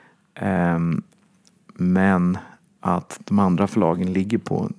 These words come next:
ungefär samma nivå. Det skiljer lite grann, lite upp, lite ner, men det är ungefär i stort sett samma nivå.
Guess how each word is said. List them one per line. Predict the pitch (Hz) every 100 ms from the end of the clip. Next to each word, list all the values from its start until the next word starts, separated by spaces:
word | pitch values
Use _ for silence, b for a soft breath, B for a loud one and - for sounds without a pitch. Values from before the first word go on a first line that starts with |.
| - -
ungefär | - 110 104 - 90
samma | 87 - 95 87
nivå. | 90 92
Det | -
skiljer | - 98 92 90
lite | 80 -
grann, | 101 82 -
lite | - -
upp, | - -
lite | 95 -
ner, | 62
men | 73
det | 92
är |
ungefär | 92 - -
i | -
stort | - -
sett | -
samma | - - -
nivå. | - -